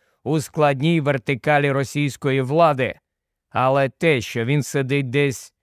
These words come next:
на вершині піраміди, не викликало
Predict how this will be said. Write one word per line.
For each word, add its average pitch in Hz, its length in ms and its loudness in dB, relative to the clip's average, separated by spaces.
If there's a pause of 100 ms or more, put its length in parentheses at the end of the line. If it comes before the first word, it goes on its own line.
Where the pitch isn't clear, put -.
(380)
на 127 180 0
вершині 127 640 0
піраміди, 110 680 -2 (680)
не 185 200 4
викликало 165 1000 4